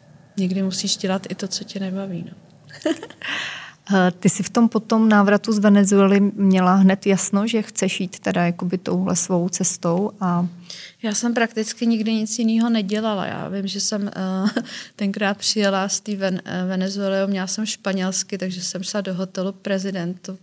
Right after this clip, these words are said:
Speaker 1: eh, vlastně než Španělé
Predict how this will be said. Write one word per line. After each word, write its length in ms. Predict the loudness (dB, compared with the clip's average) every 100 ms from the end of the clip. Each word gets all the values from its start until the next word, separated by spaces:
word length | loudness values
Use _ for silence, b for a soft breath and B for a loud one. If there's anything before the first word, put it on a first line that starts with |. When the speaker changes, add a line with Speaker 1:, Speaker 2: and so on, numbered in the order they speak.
| -14
Speaker 1:
eh, 40 | -8 -6 -6 -10 _ B B B B B B B B _ _ -8
vlastně 340 | -6 -4 -4
než 140 | -4 -4
Španělé 840 | -6 -2 0 0 0 -2 -4 -6